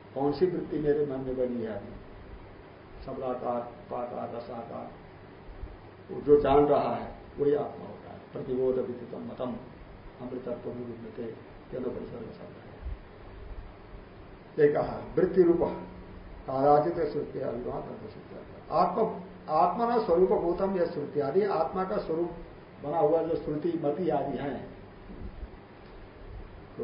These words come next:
ये जो, ये शब्द है श्रोत्रजन्य वृत्ति साक्षी रूप, श्रोत्र इंद्रिय जन्य जो वृत्ति बनती है, श्रोत्र इंद्रिय के माने विषय के साथ सम-, शब्द के साथ संबंध होने पर जो वृत्ति बनी हमारे पास भीतर, जिसको शब्द ज्ञान कहते हैं आप, उसके साक्षी हो, उस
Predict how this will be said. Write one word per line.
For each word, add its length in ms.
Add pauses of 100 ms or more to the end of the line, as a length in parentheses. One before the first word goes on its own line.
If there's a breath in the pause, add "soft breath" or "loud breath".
(160)
ये 80
जो, 160 (260)
ये 140
शब्द 420
है 200 (1040)
श्रोत्रजन्य 640
वृत्ति 280
साक्षी 340
रूप, 180 (140)
श्रोत्र 340
इंद्रिय 320
जन्य 260
जो 100
वृत्ति 320
बनती 380
है, 100 (560)
श्रोत्र 300
इंद्रिय 280
के 60 (680)
माने 140
विषय 340
के 80
साथ 240
सम-, 220
शब्द 260
के 80
साथ 220
संबंध 340
होने 180
पर 140
जो 140
वृत्ति 280
बनी 200
हमारे 260
पास 280
भीतर, 260 (720)
जिसको 240
शब्द 300
ज्ञान 240
कहते 240
हैं 80
आप, 460
उसके 200
साक्षी 360
हो, 1080
उस 100